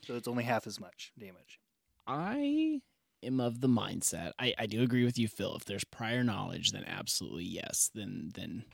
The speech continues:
Speaker 2: they're gonna know certain resistances. Going off of that, if you have, are encountering something you've never encountered before, you have no prior knowledge, then you're gonna find out pretty quick when you're attacking something what's gonna stick and what's not.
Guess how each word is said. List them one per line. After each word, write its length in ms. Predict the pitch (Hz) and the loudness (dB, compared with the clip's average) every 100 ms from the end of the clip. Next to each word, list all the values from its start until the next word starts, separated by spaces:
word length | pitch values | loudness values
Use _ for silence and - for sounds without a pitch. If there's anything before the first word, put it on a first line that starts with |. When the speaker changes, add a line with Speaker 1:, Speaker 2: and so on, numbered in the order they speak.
| - | -12
Speaker 2:
they're 140 | - | -8
gonna 220 | 98 98 85 | -6 -6 -6
know 180 | 73 | -6
certain 320 | - - 87 87 | -2 -2 -2 -8
resistances. 680 | 73 73 - 80 - 87 - - - - - - _ _ 113 | -8 -4 -4 -2 -6 -6 -10 -18 -20 -20 -20 -20 _ _ -6
Going 320 | 107 110 117 117 | 0 2 4 4
off 240 | 113 120 | 2 0
of 220 | 107 101 | -4 -2
that, 380 | 123 - - 101 _ | 2 2 2 -4 _
if 140 | - 104 | -12 -6
you 160 | 107 | -2
have, 100 | 104 104 98 98 82 - | -2 -4 -8 -10 -12 -10
are 100 | 113 | -10
encountering 480 | 104 - 151 151 147 | -8 -4 0 2 2
something 320 | 143 131 131 | 2 2 2
you've 200 | 117 107 | 2 0
never 260 | 104 120 131 | -2 0 0
encountered 440 | 127 120 101 95 | 0 0 -2 -6
before, 300 | 92 - 90 | -8 -10 -8
you 160 | 95 95 | -6 -6
have 120 | 95 | -6
no 240 | 101 101 107 | -6 -6 -6
prior 420 | - 113 104 104 | -8 -8 -6 -6
knowledge, 580 | 101 95 82 71 - - | -4 -6 -6 -6 -2 -4
then 300 | 107 107 101 | -4 -6 -4
you're 200 | 101 135 | 0 0
gonna 180 | 170 160 | 2 0
find 320 | - 123 110 | 0 -2 -2
out 160 | 101 - | -4 -8
pretty 260 | - 110 101 - | -12 -12 -12 -14
quick 420 | - - - - | -12 -10 -10 -10
when 120 | 95 | -12
you're 140 | - | -10
attacking 500 | 95 - 98 - 85 | -10 -6 -8 -8 -8
something 560 | 73 76 71 71 69 85 - - - - | -6 -6 -10 -10 -10 -10 -14 -20 -20 -12
what's 240 | 104 101 | -6 -4
gonna 180 | - 98 | -4 0
stick 300 | - - - | 0 0 -6
and 120 | 80 65 | -8 -10
what's 200 | 73 - | -8 -8
not. 200 | - | -10